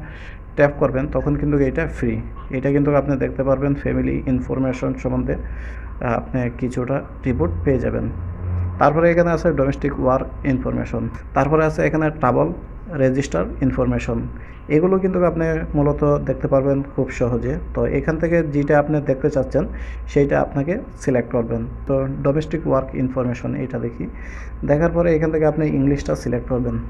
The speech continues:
করার পরে এখানে যে নেক্সট অপশনটা আছে, সেটার মধ্যে ট্যাপ করবেন। করার পরে কিন্তু আপনার এখানে যে ট্রাভেল ইনফরমেশন আছে, সেগুলো কিন্তু এখান থেকে আপনি সবগুলো দেখতে পারবেন।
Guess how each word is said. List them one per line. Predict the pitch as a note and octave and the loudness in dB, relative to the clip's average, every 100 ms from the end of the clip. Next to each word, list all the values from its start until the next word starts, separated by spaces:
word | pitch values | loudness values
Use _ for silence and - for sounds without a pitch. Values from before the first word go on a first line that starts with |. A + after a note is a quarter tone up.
| - - - | -8 -6 0
করার | C#3+ D3 | 4 4
পরে | D#3 D3+ | 4 4
এখানে | D3+ D#3 | 4 4
যে | D3 | 2
নেক্সট | B2+ A#2+ B2+ - | 4 2 0 -2
অপশনটা | D#3+ - D#3 D3+ | -2 0 0 0
আছে, | D3 E3 | 0 -4
সেটার | C#3 C3 | -2 -2
মধ্যে | C3+ C#3+ F#3 - - | 0 0 -2 -4 -6
ট্যাপ | C3+ - | -6 -2
করবেন। | A#2+ B2 A#2+ B2 - - - - - - | -2 -2 -4 -6 -10 -12 -12 -12 -12 0
করার | D#3 F3 | 6 6
পরে | F3+ F#3+ F3+ | 6 4 2
কিন্তু | F3+ F3+ F3 | 2 2 2
আপনার | C#3+ C#3+ C#3 | 4 4 2
এখানে | - C#3 D3 D3 | 0 -2 2 2
যে | C#3+ C#3+ C#3 - | 4 2 0 -2
ট্রাভেল | A#2 A#2 B2+ C3 - - | 0 2 2 0 -4 0
ইনফরমেশন | C3+ C3+ C3 B2+ B2+ B2 | 2 2 2 0 0 -2
আছে, | A#2+ D#3 | 0 -2
সেগুলো | D3 C3+ B2+ C3+ | -2 -2 0 0
কিন্তু | C3+ C3+ C3+ | 0 0 2
এখান | C3 A#2+ C3 | 0 0 -2
থেকে | C#3 C3+ | -2 -2
আপনি | A2+ D3 F#3+ - - - | 0 -2 -2 -8 -12 -12
সবগুলো | - C3 B2+ D3 G3+ - D#3+ | -2 0 2 2 0 -2 0
দেখতে | C#3+ - | 0 2
পারবেন। | B2+ B2 B2+ A#2 | 0 2 0 0